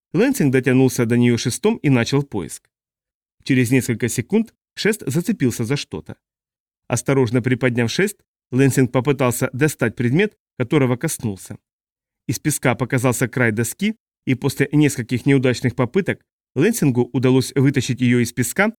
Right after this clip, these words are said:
и пододвинуть к внешней границе песчаного кольца. Доска была не более двух футов в ширину, с остатками неширокой деревянной рейки, возможно, столбика, прикрепленной к одной из ее сторон. Мэри пришла Лэнсингу на помощь.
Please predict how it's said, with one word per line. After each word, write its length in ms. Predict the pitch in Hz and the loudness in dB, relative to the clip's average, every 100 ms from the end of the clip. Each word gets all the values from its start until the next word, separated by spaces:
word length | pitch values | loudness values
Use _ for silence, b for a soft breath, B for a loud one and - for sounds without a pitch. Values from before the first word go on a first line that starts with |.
| _ _ - | _ _ -4
и 100 | 127 | 0
пододвинуть 540 | 131 135 160 220 139 | 2 2 2 2 2
к 60 | 127 | 2
внешней 340 | 135 139 139 | 2 2 0
границе 420 | 120 135 196 127 | 2 2 2 0
песчаного 520 | - - - 113 113 | -4 -4 0 0 -2
кольца. 440 | 117 165 - - - _ _ _ _ _ _ | -2 -4 -6 -10 -14 _ _ _ _ _ _
Доска 340 | 120 127 - 131 | -2 -2 0 2
была 200 | 127 123 | 4 4
не 100 | 131 | 4
более 300 | 127 120 113 | 2 2 0
двух 220 | 123 120 | 0 -2
футов 320 | 131 123 117 | -2 -2 -2
в 40 | - | 0
ширину, 360 | 131 131 196 - _ _ | 2 2 2 -2 _ _
с 80 | - | -4
остатками 580 | 131 160 170 135 120 120 | -2 -2 0 2 2 4
неширокой 560 | 143 131 131 165 - | 2 2 2 2 0
деревянной 520 | 117 131 127 120 123 147 | 0 2 2 2 2 2
рейки, 400 | 113 87 - - _ - | 0 -2 -10 -16 _ -6
возможно, 420 | 117 127 110 135 | -2 0 0 0
столбика, 580 | - - 120 101 - - _ _ | -2 -2 -2 -4 -8 -14 _ _
прикрепленной 640 | - 123 135 117 196 175 - | -6 -2 -2 -2 0 0 0
к 80 | |
одной 240 | 127 139 175 | -2 -2 -2
из 200 | 127 120 | -2 -2
ее 160 | 113 | -2
сторон. 400 | 104 - 107 90 - _ _ _ _ _ _ _ - | -2 -4 -6 -8 -16 _ _ _ _ _ _ _ 0
Мэри 260 | 135 123 | 2 4
пришла 400 | 117 123 - 202 190 | 2 0 0 -2 2
Лэнсингу 500 | 135 127 139 127 131 | 2 2 2 2 2
на 100 | 156 | 0
помощь. 460 | 113 95 90 - | -4 -8 -10 -16